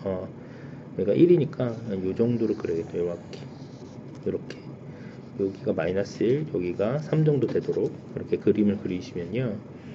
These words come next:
여기가 일, A라고 하고요. X축 방향으로 마이너스 삼만큼, 그럼 이렇게 한 칸, 두 칸, 세 칸 가는 거지. Y축 방향으로 이만큼, 그러면 한 칸, 두 칸에서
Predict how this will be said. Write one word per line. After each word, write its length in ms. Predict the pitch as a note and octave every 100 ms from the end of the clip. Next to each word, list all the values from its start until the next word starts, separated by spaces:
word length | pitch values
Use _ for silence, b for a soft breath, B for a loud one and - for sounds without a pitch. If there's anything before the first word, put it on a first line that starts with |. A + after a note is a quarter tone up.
| B B B B -
여기가 300 | A2 A#2+ B2+
일, 180 | B2+ E3+
A라고 640 | F#3+ F3+ A2 F#2 F#2+ G#2 G#2 -
하고요. 360 | - - A#2+ A2 - - - - - - - - - B B B B B
X축 440 | A#2+ - E3 F#3+
방향으로 520 | F3+ E3+ D#3+ D#3 D#3 D#3+ - - B2
마이너스 380 | G2+ A#2 C3+
삼만큼, 500 | F3 F3 D#3 - G2
그럼 240 | - A2 G2
이렇게 260 | G#2 G#2+
한 80 | C#3+
칸, 220 | D3 D3
두 100 | C3
칸, 180 | - A#2
세 120 | A#2+
칸 200 | C3+ D#3
가는 180 | C3 F#2
거지. 320 | E2 - D3 C#3+ -
Y축 300 | G#2+ B2+ -
방향으로 300 | C#3+ C#3 B2+
이만큼, 560 | A2 C3+ C#3 C#3 F2+ F2+
그러면 280 | - G2+ G2+
한 180 | A#2 D#3
칸, 160 | D#3 C#3+
두 120 | G#2
칸에서 420 | - F#2+ F2+ -